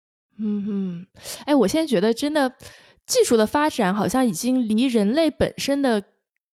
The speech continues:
感觉、感官的接收程度已经越来越远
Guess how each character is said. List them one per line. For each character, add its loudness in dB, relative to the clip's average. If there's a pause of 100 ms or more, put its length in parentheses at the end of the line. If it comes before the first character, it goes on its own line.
(600)
感 -4
觉、 0 (140)
感 -4
官 0
的 0 (400)
接 0
收 0
程 -2
度 0
已 0
经 0
越 2
来 2
越 2
远 0